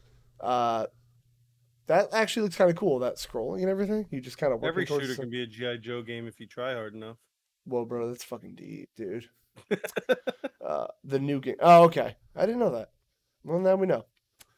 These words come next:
Speaker 1: Uh,
Speaker 2: And knowledge is power.
Speaker 1: we already know the older G-, so these older G T A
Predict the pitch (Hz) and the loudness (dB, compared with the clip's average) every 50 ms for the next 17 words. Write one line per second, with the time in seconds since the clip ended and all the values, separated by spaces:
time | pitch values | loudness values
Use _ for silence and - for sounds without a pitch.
0 | _ _ _ _ _ - 165 185 190 190 190 190 190 190 190 185 185 185 185 185 | _ _ _ _ _ 6 10 12 12 12 12 12 12 12 12 12 12 12 12 12
1 | 180 180 175 175 165 160 156 156 156 151 180 202 190 156 139 135 127 117 - 175 | 12 10 10 10 10 8 8 8 8 6 6 6 4 4 2 0 -2 -2 -2 -2
2 | 185 180 170 139 117 110 104 107 - - - _ _ _ _ _ - 151 170 185 | -2 0 -2 -2 -4 -6 -10 -14 -18 -18 -20 _ _ _ _ _ -4 2 6 8
3 | 196 202 220 214 202 185 175 170 170 165 156 156 160 165 170 175 160 160 160 156 | 10 10 10 10 8 10 10 10 10 10 10 8 8 8 6 4 2 0 -2 2
4 | 170 190 190 190 240 240 233 254 269 269 226 226 240 302 339 349 349 233 202 220 | 2 2 4 6 4 4 6 6 4 4 4 6 6 6 6 6 4 4 4 2
5 | 185 170 196 175 170 165 | 2 4 4 4 6 4